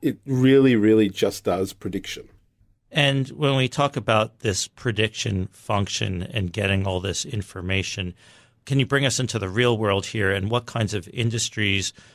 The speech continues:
Speaker 2: or jobs would be most likely to or have the most room to benefit from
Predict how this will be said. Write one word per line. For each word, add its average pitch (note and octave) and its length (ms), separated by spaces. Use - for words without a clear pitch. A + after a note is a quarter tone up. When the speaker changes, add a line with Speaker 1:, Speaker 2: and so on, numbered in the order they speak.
Speaker 2:
or G#2 200
jobs G#2 680
would G#2 200
be G#2 180
most G#2 360
likely G#2 480
to F#2+ 600
or G#2+ 160
have G#2+ 180
the G#2 80
most G2 300
room G#2 300
to F2+ 140
benefit G2+ 600
from G2+ 400